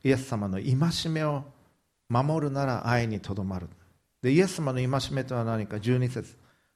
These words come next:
「私があなた方を愛したように、あなた方も互いに愛し合うこと。これがわ-、私の戒めです。」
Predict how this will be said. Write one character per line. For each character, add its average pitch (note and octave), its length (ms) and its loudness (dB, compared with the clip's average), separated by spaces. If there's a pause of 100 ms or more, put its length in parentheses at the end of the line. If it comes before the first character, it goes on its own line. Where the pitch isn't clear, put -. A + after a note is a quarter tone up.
「私 B2+ 500 0
が D#3 140 2
あ D3+ 40 0
な D#3 120 -2
た D#3 140 -2
方 C#3+ 260 0
を F2+ 120 0
愛 A#2+ 200 2
し - 80 -6
た A2 160 -4
よ G#2 180 -2
う G2+ 40 -2
に、 G2+ 180 -8
あ G#2+ 80 -2
な C3+ 140 2
た C#3+ 160 -4
方 C#3+ 220 -8
も G#2+ 140 -6
互 A#2+ 440 0
い - 20 -2
に A#2 140 -4
愛 A2+ 220 -2
し - 160 -4
合 A#2 120 0
う G#2 60 -6
こ - 140 -14
と。 - 140 -16 (140)
こ - 140 -2
れ C3 80 2
が D3 120 -2
わ-、 A#2 160 -2 (360)
私 A2 340 -4
の G2+ 60 -6
戒 F#2 100 -4
め F2 340 -6
で - 40 -14
す。」 - 120 -16